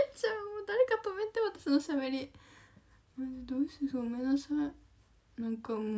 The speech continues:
また話題が出てきたんですけど。なんだっけ？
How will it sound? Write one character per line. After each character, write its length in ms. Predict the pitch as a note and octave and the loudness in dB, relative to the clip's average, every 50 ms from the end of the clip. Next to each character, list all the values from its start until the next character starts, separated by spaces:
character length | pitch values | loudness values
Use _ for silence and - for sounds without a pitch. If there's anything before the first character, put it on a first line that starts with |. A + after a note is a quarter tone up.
| G#3 | 4
ま 120 | G#3 G#3 G#3 | 4 4 2
た 260 | G#3 B3+ B3 B3 - - - C4 B3 - | 2 0 0 0 -2 -6 -8 -8 -6 -2
話 160 | A#3 A#3 A#3 | -2 0 0
題 160 | A#3+ A#3+ B3 | 2 2 2
が 100 | B3 A#3+ | 4 4
出 100 | B3 C#4 | 4 4
て 120 | C#4 C4+ | 6 4
き 140 | C#4 - - | 4 4 2
た 120 | - - A#3 | 4 4 4
ん 100 | G#3+ A3 | 4 4
で 120 | G#3+ A3 | 2 0
す 120 | - - | -2 -4
け 140 | - - - | -8 -6 -4
ど。 320 | G#3 G3+ A3+ A3+ G#3+ A3+ - - - - - - - - - - - - - - - - - - - - _ _ _ - | 0 2 2 2 2 -2 -6 -12 -18 -20 -20 -20 -20 -20 -20 -20 -20 -20 -20 -20 -20 -20 -20 -20 -20 -20 _ _ _ -4
な 120 | A#3 B3+ | 4 8
ん 80 | C4+ C#4+ | 8 8
だ 60 | A#3+ | 8
っ 40 | G#3 - - - | 6 0 -8 -6
け？ 220 | - G3+ G3 G3 | -6 -6 -6 -6